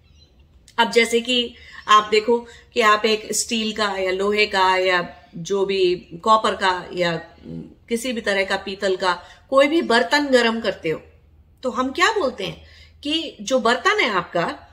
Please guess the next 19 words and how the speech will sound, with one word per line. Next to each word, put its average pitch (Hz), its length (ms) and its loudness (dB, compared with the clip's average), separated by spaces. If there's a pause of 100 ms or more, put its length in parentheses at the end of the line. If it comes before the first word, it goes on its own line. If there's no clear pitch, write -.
(280)
जो 220 140 4
आप 233 200 4
गर्म 240 280 2
करोगे, 196 580 -2 (300)
वो 240 100 8
बर्तन 254 380 2
ऐसे 285 200 -2
सम-, 262 240 -4
समझ 240 300 -4
लो 262 120 4
आप 254 240 6
जैसे 202 240 -2
कि 214 160 -6
स्थूल 285 320 -4
शरीर 269 320 -2
हो 262 100 4
गया, 247 220 2 (480)
है 233 100 -4
ना? 415 100 -12